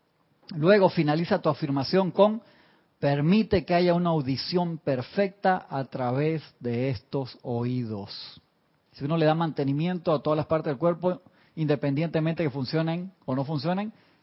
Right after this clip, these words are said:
es mucho mejor. Es como un automóvil, tú le das buen mantenimiento, nunca se te va a dañar eso. Cada célula tiene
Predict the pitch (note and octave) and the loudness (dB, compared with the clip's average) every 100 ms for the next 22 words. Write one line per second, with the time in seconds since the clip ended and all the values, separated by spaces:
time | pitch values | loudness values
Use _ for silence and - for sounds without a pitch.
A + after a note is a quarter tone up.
0 | - C3 C3+ D3 D#3+ D3 F#3 E3+ - C3 | -12 -6 -4 -2 0 0 2 0 -2 -2
1 | C3+ D#3 D3+ D3+ F3+ D#3 A2+ C#3+ D3+ D3+ | 0 0 0 0 0 0 0 0 0 2
2 | E3 E3+ C#3+ C#3 C3+ E3 F3+ G3+ A3+ - | 0 -2 -2 -2 2 0 0 -2 -2 -6
3 | _ _ _ C#3 D#3+ D3+ C#3 C3 C#3 C#3+ | _ _ _ -6 -4 -4 -4 -2 0 0
4 | D#3 C#3+ A#2 - - _ _ _ _ _ | 0 -2 -4 -6 -16 _ _ _ _ _
5 | _ _ _ _ _ _ _ _ _ _ | _ _ _ _ _ _ _ _ _ _
6 | _ _ _ _ _ _ _ - F3 G#3 | _ _ _ _ _ _ _ 2 4 6
7 | F#3+ A3+ G#3+ G#3+ G3+ F#3+ - _ _ F#3+ | 4 4 4 6 4 4 -6 _ _ -2
8 | G3 G3+ G3+ G3 - | 0 2 0 -2 -6